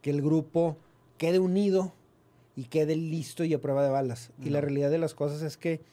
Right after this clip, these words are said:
Speaker 1: cuando tú fabricas un vidrio a prueba de balas, son capas y capas y p-, capas que vas uniendo, vas dejando tiempo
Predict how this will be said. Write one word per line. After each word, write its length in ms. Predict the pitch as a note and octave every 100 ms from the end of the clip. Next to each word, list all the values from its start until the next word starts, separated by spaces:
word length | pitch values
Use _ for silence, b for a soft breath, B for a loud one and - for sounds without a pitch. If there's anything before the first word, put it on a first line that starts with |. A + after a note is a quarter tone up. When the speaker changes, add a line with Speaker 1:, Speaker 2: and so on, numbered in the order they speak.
| B _
Speaker 1:
cuando 280 | - C3 B2+
tú 160 | A#2+ D#3
fabricas 840 | F3 E3+ F3 - D3+ C3+ A#2 - -
un 180 | D3+
vidrio 280 | D#3 D#3+ D3+
a 60 | C#3
prueba 240 | D3+ D3
de 60 | D3
balas, 420 | C3+ C#3 D#3 - b b b
son 260 | - C#3 C3
capas 500 | - C#3 B2+ C#3+ C3
y 40 |
capas 440 | - C3+ - B2+ C3
y 60 |
p-, 180 | A#2+ B2+
capas 360 | B2 C3 C3+ C3
que 100 | C3
vas 220 | B2 A#2+
uniendo, 400 | C3+ C#3 C#3+ C#3
vas 140 | C3+
dejando 340 | C3 C3 C#3 C3+
tiempo 520 | D3+ D3 C3 D#3